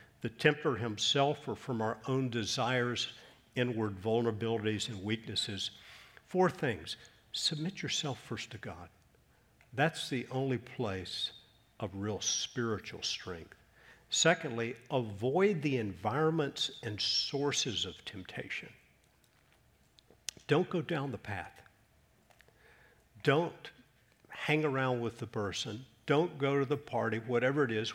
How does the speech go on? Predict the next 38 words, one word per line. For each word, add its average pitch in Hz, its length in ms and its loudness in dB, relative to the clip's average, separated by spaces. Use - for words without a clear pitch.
where 117 120 0
you 113 160 0
know 117 260 2
that's 113 280 -2
gonna 113 200 -8
be 113 120 -4
a - 60 -2
problem. - 420 -10
Number 147 220 4
three, 175 280 2
count 190 380 -2
the - 80 -2
cost 175 480 -2
of 123 100 -4
yielding. 151 360 0
Think - 420 -2
down 185 200 -2
the 180 100 -2
road. 170 280 -2
"How 202 160 2
would 269 140 2
I 220 120 2
feel 208 540 0
about 107 300 -4
this - 240 -4
later? - 360 -12
What 220 140 6
is 254 120 2
going 214 240 2
to 156 60 2
happen 147 400 2
if 127 140 -4
I 135 60 -2
continue 143 640 -2
to 117 100 -4
pursue 160 540 -2
this 110 220 -6
path, - 600 -10